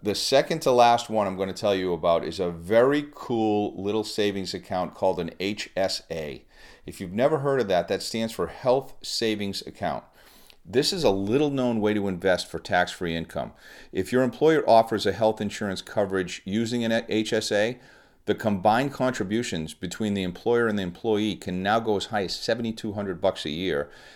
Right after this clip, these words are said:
and that's in twenty twenty-one. And if you are over fifty-five like me, you can add another thousand bucks to that. So that's up to eighty-two hundred bucks a year.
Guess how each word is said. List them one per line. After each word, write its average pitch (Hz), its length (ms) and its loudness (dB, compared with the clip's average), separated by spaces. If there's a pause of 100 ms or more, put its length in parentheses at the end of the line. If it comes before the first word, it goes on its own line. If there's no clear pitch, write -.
(220)
and 92 240 0
that's 98 180 -2
in 92 100 -6
twenty 98 260 -4
twenty-one. 90 640 -2
And 95 280 -2
if - 340 -2
you 110 260 0
are 107 240 6
over 107 220 2
fifty-five 107 600 2
like 98 240 2
me, 139 440 0 (260)
you 107 140 -2
can 113 160 2
add 110 140 6
another 117 260 2
thousand 78 400 2
bucks 76 220 -4
to - 120 -20
that. 73 220 -2
So - 100 -4
that's 92 240 0
up 95 120 -2
to - 140 -4
eighty-two 123 360 -2
hundred 110 260 -2
bucks 98 260 0
a 90 60 -4
year. 98 420 0